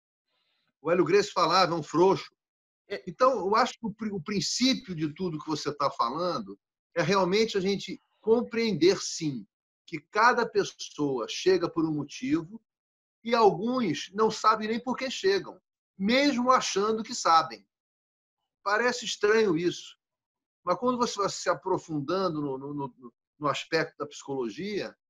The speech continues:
Speaker 1: você vê que a maioria pensa que sabe e não sabe nada. Não sabe o que quer. Tá indo ali induzido por um outro motivo qualquer, ou porque um amigo faz, ou porque ele viu aquilo e é eficiente, imagina que seja eficiente.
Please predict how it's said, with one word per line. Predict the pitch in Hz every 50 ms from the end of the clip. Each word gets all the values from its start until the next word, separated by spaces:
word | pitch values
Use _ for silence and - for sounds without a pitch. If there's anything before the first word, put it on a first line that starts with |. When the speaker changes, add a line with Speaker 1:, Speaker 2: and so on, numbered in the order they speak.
| _ _ _ _ _ _
Speaker 1:
você | - 208 214 214 - 220 196
vê | 175 180 233 240
que | 240 -
a | 220
maioria | 214 220 233 240 240 214 180 156 170 208 233 240 196 - - -
pensa | 220 240 247 240 247 - 202
que | - - 175
sabe | 147 - - 170 175 190 202 190 196 202
e | 226
não | 247 339
sabe | 302 - 349 349 330 330
nada. | 175 175 185 208 208 175 - - - _ _ _ _ _ _
Não | - 180
sabe | 180 - - 233 226 220
o | 214
que | - 190 160
quer. | - - 143 165 180 175 143 95 - _ _ _ _ _ _ _ _ _ _ _ _ _ _ _ _
Tá | - 185 208
indo | 226 240 208 202 190
ali | 165 170 196 214
induzido | 220 208 180 190 165 143 - 147 202 220 220 175 143 131 117 104 - _ _ _ _ _
por | 196 208 202
um | 202
outro | 214 226 220 214 214 202
motivo | 196 180 151 - 190 190 170
qualquer, | 156 - 160 139 - - 185 170
ou | 190 202 170
porque | - - -
um | 190
amigo | 170 170 170 185 180 151 139 - -
faz, | 175 190 196 196 190 180 160 147
ou | 170
porque | 151 - -
ele | 180 175
viu | 151 123 160 180 160
aquilo | 147 - - 170 160 151 131 - _ _ _ _ -
e | 151 160
é | 165
eficiente, | 160 151 - - 143 - - 147 143 160 180 202 202 196 190 156 - - -
imagina | - 175 165 165 147 143 117 - 180 220 214 180
que | 151 -
seja | - 170 151
eficiente. | 147 - - 139 - - 135 156 185 202 196 190 175 147 - - - 110 -